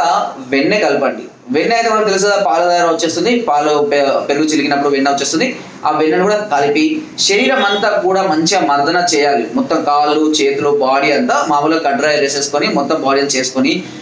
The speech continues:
వీలుంటే ఒక పది నుంచి పావు గంట సేపు ఎండలో నిలబడండి. మరీ వేడి ఎండలో కాకుండా మామూలు ఎండలో ఉదయం పూట చేయండి. ఇలా చేయడం వల్ల అది శరీరానికి డి విటమిన్ ని,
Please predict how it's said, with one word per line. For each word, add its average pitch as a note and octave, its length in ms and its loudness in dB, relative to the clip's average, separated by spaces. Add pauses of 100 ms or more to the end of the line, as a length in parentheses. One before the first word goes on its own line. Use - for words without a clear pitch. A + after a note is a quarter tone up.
వీలుంటే G#3+ 840 2
ఒక F3 220 -2
పది E3 180 0
నుంచి F#3 400 0
పావు E3 300 0
గంట D#3 160 0
సేపు F#3 460 0
ఎండలో C#3 300 0
నిలబడండి. B2 540 0 (480)
మరీ D#3+ 300 2
వేడి C#3 300 0
ఎండలో C3+ 240 0
కాకుండా B2 300 -2
మామూలు C3+ 380 0
ఎండలో A#2+ 300 0
ఉదయం B2+ 300 0
పూట A#2+ 120 -2 (180)
చేయండి. A2 280 -4 (440)
ఇలా A3+ 300 0
చేయడం F#3+ 260 0
వల్ల E3+ 160 2 (160)
అది D#3+ 160 0
శరీరానికి F3 1000 0
డి D3+ 120 2
విటమిన్ D#3 480 0
ని, E3 220 -2